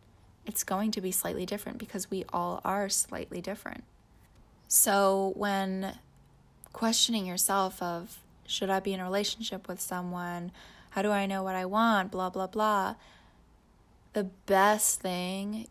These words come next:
you can do is learn to listen to your body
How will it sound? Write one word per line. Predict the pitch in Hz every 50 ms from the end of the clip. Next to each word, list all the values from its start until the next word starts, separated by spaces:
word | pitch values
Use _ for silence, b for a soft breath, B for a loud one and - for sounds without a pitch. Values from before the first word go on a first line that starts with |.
| _ _
you | - 185 180 180 180 190
can | 196 - - 196 190 185 180
do | - 175 170 175 180 190 202 208 214 220 220 214 - _ _ -
is | - 190 185 185 180 180 180 180 180 175 180 214 - - - - - - _ - _ _ - - - - - -
learn | 202 185 180 180 180 180 185 190 190 196 196 214
to | - - - 214 208
listen | 214 180 175 190 - - - 185 175 175 175 170 240 - - -
to | - - - 196 180 180 180 180 180 - - _ - - _ _ _ -
your | - 180
body | 180 - 175 175 180 185 180 175 175 175 185 214 -